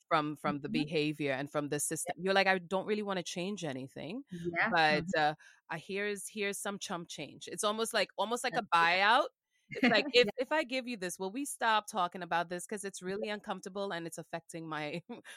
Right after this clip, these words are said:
Speaker 1: my
Speaker 2: Yep.
Speaker 1: profit margins. Um,
Speaker 2: Exactly.
Speaker 1: <laughs>
Speaker 2: Exactly.
Speaker 1: uh, one final question for you. Do you believe there is hope in turning around the clock with racism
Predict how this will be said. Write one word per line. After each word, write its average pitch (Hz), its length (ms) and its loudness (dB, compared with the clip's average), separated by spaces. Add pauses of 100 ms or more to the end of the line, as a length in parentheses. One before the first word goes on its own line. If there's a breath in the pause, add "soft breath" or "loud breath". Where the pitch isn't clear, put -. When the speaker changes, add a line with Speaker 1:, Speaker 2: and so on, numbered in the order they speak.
Speaker 1:
my 170 160 -4 (120)
Speaker 2:
Yep. 170 200 0
Speaker 1:
profit 147 80 -10
margins. 160 680 -6 (460 loud breath)
Um, 165 180 2
Speaker 2:
Exactly. 151 280 -6
Speaker 1:
<laughs> 180 340 -8
Speaker 2:
Exactly. 160 640 -10 (360 loud breath)
Speaker 1:
uh, 185 180 2
one 214 240 2
final 233 320 0
question 185 440 -4
for 180 100 -12
you. 165 220 -6 (160)
Do 220 120 -8
you 247 140 -4
believe 226 400 -6
there 202 160 -2
is 185 100 -6
hope 196 400 -6
in 185 160 -10
turning 180 400 -8
around 151 560 -6 (560)
the 175 120 -4
clock 180 480 -6
with 151 180 -6
racism 143 720 -6